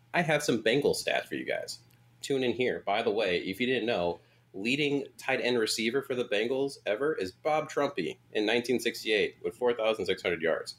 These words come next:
But I digress. Uh, <laughs> Jermaine Gresham, who actually played with Dalton,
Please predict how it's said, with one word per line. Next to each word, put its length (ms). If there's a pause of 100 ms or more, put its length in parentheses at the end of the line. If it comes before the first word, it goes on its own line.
(100)
But 100
I 80
digress. 520 (440)
Uh, 140
<laughs> 140
Jermaine 420
Gresham, 360
who 100
actually 400
played 240
with 120
Dalton, 400